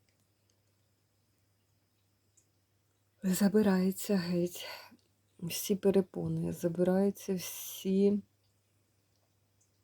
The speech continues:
е, <clears throat> е, хитрость, вся маніпуляція. В Росії більше немає намірів тримати полонених.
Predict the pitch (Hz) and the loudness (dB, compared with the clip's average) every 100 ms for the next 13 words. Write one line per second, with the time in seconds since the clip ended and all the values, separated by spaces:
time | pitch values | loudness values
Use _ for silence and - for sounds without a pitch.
0 | _ _ - 170 160 - _ _ 233 202 | _ _ -10 -4 -4 -6 _ _ 6 8
1 | 190 175 170 170 _ _ - _ _ _ | 8 6 2 -2 _ _ -20 _ _ _
2 | _ _ _ - 175 165 160 156 160 156 | _ _ _ -8 -2 2 2 0 -2 -2
3 | 151 139 - - 202 175 - 165 - - | -4 -4 -6 6 6 6 2 0 -2 -12
4 | - 180 156 143 - - - 190 196 196 | -6 -4 -4 -4 -8 -6 4 6 8 8
5 | 196 190 202 190 170 160 - 170 160 160 | 6 2 0 0 0 -4 -6 -4 -2 -2
6 | 170 - 190 185 175 170 185 196 - 202 | -4 -2 2 2 2 2 0 0 2 6
7 | 190 180 180 190 190 180 170 175 175 185 | 8 6 6 4 6 4 4 4 4 2
8 | 180 - 170 165 175 - - 180 175 170 | -2 -2 -2 0 -4 -8 -8 -2 2 2
9 | 170 160 | 2 0